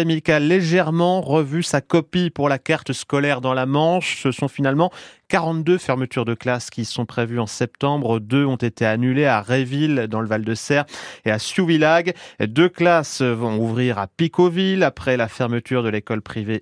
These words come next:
Saint-Michel. Un conseil départemental de l'éducation nationale doit se tenir ce matin à Saint-Lô pour entériner les fermetures et les ouvertures de classes de la prochaine rentrée. Sans surprise, le député Renaissance de la Manche, Stéphane Travert, a été élu à la présidence de la commission des affaires économiques de l'Assemblée nationale.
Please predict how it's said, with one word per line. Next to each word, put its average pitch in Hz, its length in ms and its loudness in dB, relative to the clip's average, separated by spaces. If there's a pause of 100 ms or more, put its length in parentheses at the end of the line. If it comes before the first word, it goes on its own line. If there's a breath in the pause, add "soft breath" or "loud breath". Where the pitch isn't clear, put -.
Saint-Michel. 131 1000 -2
Un 113 140 -6
conseil 107 320 -10
départemental 98 800 -6 (360 loud breath)
de 98 40 -10
l'éducation 98 480 -6
nationale 131 460 -2
doit 123 160 -2
se - 140 -2
tenir 139 340 -4
ce - 160 -2
matin 180 340 2
à 156 80 0
Saint-Lô 160 500 0
pour 165 220 0
entériner 131 540 -2
les 127 100 -2
fermetures 117 540 -6
et 110 40 -2
les 104 160 -6
ouvertures 104 320 -6
de 92 80 -4
classes 135 420 -6
de 101 180 -8
la 107 80 -4
prochaine 139 480 -8
rentrée. 104 400 -10 (460 loud breath)
Sans 214 180 0
surprise, 196 640 0
le 156 180 2
député 147 380 -2
Renaissance 135 440 0
de 131 100 0
la 123 140 2
Manche, 147 420 0
Stéphane 170 440 -2
Travert, 156 420 2
a 139 80 4
été 139 200 0
élu 156 180 2
à 160 60 2
la 135 80 4
présidence 175 580 -2
de 151 80 -4
la 139 140 -2
commission 143 600 -4
des 127 260 -2
affaires 120 280 -4
économiques 120 440 -4
de 110 80 -4
l'Assemblée 113 400 -6
nationale. 151 560 -2